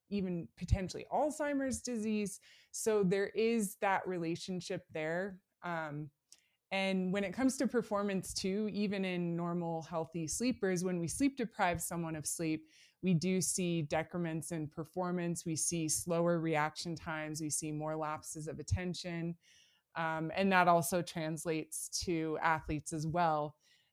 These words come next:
And so when we reverse that, where we get more sleep, we get more sleep, sleep extension or sleep banking, we see huge benefits on performance, especially for athletes, uh, when it comes to reaction time,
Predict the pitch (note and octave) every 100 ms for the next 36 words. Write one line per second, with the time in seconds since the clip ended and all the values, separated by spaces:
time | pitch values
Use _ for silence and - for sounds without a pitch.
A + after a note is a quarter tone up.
0 | - F3 F3 E3 - E3+ E3 F3+ F3 E3
1 | E3 F3+ F#3+ E4+ F4+ - - A3 G3+ -
2 | G3 F#3 F#3 F3 E3 - F#3+ A#3+ C4+ B3+
3 | - G#3+ F#3+ - F#3 E3+ D#3+ E3 D#3 -
4 | D#3+ D#3 _ _ - - E3 D#3 D3 -
5 | B3 A#3+ A#3 A#3 G#3 G#3 - E3+ - D#3+
6 | D#3 E3+ G#3+ D4+ F4+ - E3 C#3+ C#3+ -
7 | - - - - F#3+ G3 - A3 G#3 F3
8 | - - F4 E4+ G#3 F#3+ E3 D#3 D#3+ -
9 | D3+ D3 E3 - D#3+ D3+ D3+ D3 C#3 -
10 | - D#3 - D#3+ - D#3 E3 - D3+ D3
11 | - D3+ D3 - - - D#3+ D#3 D3+ D3+
12 | - D#3+ D3 - D3+ D3 D3+ D3 E3 D#3
13 | - D#3 D3+ D3 C#3+